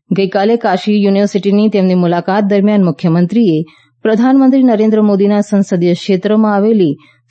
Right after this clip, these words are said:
સંપૂર્ણાનંદ સંસ્કૃત યુનિવર્સિટીના મુખ્ય બિલ્ડિંગમાં આ નવીન મ્યુઝિયમનું નિર્માણ કરવાની જાહેરાત કરી હતી. આ સમાચાર આપ આકાશવાણી પરથી સાંભળી રહ્યા છો.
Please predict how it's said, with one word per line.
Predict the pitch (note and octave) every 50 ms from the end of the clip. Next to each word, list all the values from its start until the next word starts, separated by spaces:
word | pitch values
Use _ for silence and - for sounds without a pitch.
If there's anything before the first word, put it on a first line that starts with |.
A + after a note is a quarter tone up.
| - -
સંપૂર્ણાનંદ | A3+ A3 A3 G#3+ B3 B3+ B3+ B3+ B3 A#3+ A#3+ B3 B3+
સંસ્કૃત | C4 B3+ A#3 G#3 G3+ - - G#3 G3 G3 G3
યુનિવર્સિટીના | F#3 E3+ E3+ F3+ F#3+ F#3+ F#3+ - G#3 F#3+ F#3+ F#3 G3+ G3+
મુખ્ય | G3+ F#3 E3+ - - G3 F3
બિલ્ડિંગમાં | D#3+ E3 E3+ F3 F3 A3 A#3 G#3+ F3+ D#3+ D#3 D3 D#3 _ _ _ _ _
આ | - F#3+ G#3+
નવીન | G#3 G#3 G3+ G#3 B3 B3+ A#3
મ્યુઝિયમનું | G#3 F#3+ E3+ G3 G3+ G#3 G#3+ G3+ F#3+
નિર્માણ | F3+ F3 E3 D#3+ G3+ A3 A#3
કરવાની | A3+ - F3+ F3 F#3+ F#3+ E3+ D#3 D#3+ D#3+
જાહેરાત | C#3+ G3+ G3 F3 E3 D3+ D3 C#3 C3+ - -
કરી | E3 D3+ D3+ D3+
હતી. | D#3+ D3 C#3 - D#3 C#3 C3 C3 - _ _ _ _ _ _ _ _ _ _ _ _ _ _ _ _ _ _ _ -
આ | G3
સમાચાર | A#3+ - - B3+ C4 C4+ C#4+ C#4+ D#4 D4+ C#4
આપ | C4 C4 B3
આકાશવાણી | G#3 G3 - G3+ G#3+ A3 - A#3+ A#3+ B3 C4+ C4+
પરથી | - G3+ E3+ - F#3 F3+ G3
સાંભળી | G3 - A#3 G#3+ F#3+ E3 E3+ E3 D#3
રહ્યા | E3 E3 E3+ D#3+
છો. | D#3 - F3+ D#3 - -